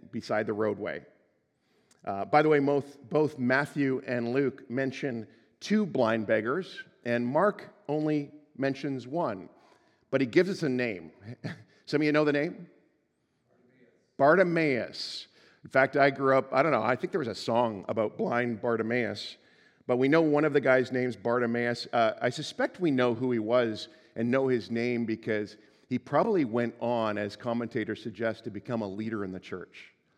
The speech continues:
Like him, we, we actually know his father's name. So it, it was like his father. It, his encounter was G-, with Jesus was so profound that he became known in the community that would be named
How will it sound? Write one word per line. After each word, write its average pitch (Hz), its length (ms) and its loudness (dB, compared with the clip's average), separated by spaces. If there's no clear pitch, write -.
Like 117 220 -4
him, 160 300 -2
we, 139 180 -2
we 147 80 4
actually 165 260 4
know 139 180 4
his 135 140 2
father's 127 460 2
name. 104 200 -2
So 135 160 0
it, 127 120 0
it 147 40 -2
was 151 140 -2
like 156 180 2
his 151 180 0
father. 147 440 4
It, - 500 -2
his 170 180 4
encounter 175 500 2
was 147 200 0
G-, 139 220 -8
with 143 140 -2
Jesus 135 320 -2
was 120 160 -6
so 131 140 -2
profound 117 640 -2
that - 480 0
he 156 120 0
became 113 600 0
known 113 400 0
in 107 240 -6
the 107 80 -4
community 123 440 -2
that 101 140 -4
would 104 160 -6
be 113 140 -2
named 123 420 -2